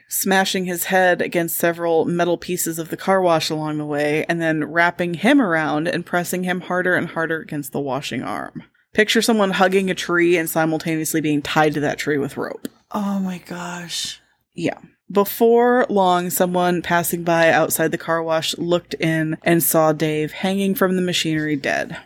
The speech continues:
Speaker 1: Are you ready for something upsetting?
Speaker 2: Wait, are we still on the same story?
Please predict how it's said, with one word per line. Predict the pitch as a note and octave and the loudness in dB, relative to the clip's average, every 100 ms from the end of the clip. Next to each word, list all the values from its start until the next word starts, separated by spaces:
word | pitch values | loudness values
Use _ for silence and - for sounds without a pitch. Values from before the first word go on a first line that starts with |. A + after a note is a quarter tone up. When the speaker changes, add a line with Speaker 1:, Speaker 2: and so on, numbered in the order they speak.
| _ _ - | _ _ 0
Speaker 1:
Are | A3+ | 4
you | D4 E4 | 4 4
ready | C4 C4 C4 C4 B3 _ | 4 4 2 0 -2 _
for | - G3+ | -6 -4
something | - G3 G3 | 0 0 0
upsetting? | E3 - E3 B2+ - - - _ | -2 -2 -2 -4 -6 -16 -18 _
Speaker 2:
Wait, | C4 C4+ C4+ G3 - _ | -6 -2 -2 -4 -10 _
are | A#3+ B3 | 0 0
we | C#4+ | 0
still | D4 G4 G4 | 0 -2 0
on | - E4+ | 2 2
the | F4+ | 2
same | D4+ - E4 D#4+ | 0 0 0 0
story? | - - C4 D#4+ G4 G4+ G4+ | -2 -6 -2 -2 -2 -6 -16